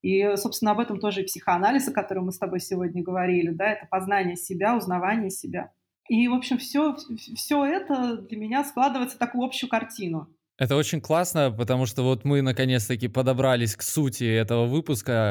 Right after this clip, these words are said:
Speaker 2: э, о том, что ты не боишься меняться. Вот это самое главное, что нужно почерпнуть, э,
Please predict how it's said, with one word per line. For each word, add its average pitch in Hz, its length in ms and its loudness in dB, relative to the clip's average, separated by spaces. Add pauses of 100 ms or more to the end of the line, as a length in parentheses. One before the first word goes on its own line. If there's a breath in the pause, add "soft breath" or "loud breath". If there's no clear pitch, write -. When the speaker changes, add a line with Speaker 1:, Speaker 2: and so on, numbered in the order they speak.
(120)
Speaker 2:
э, 107 140 -2
о 120 260 -2
том, 131 240 0
что 123 240 -2
ты 151 380 -2
не 123 100 0
боишься 127 480 2
меняться. 113 640 2
Вот 101 260 -2
это 120 220 0
самое 117 720 2
главное, 110 640 2 (320 loud breath)
что 101 340 2
нужно 104 320 2
почерпнуть, 107 720 0
э, 101 420 4